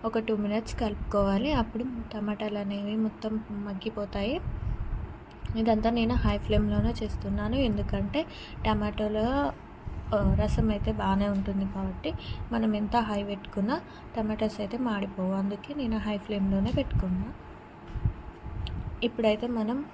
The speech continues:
మిక్సీ జార్ తీసుకొని అందులో ఒక ఐదారు వెల్లుల్లి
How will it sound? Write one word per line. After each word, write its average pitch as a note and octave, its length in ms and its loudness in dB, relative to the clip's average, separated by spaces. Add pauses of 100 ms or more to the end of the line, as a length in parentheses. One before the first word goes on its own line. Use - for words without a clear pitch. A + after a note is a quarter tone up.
మిక్సీ A3 340 0
జార్ A3 260 2
తీసుకొని G#3 640 -2 (1900)
అందులో A3 480 0 (540)
ఒక A#3+ 340 -4 (160)
ఐదారు G#3+ 560 2 (1700)
వెల్లుల్లి A3 640 4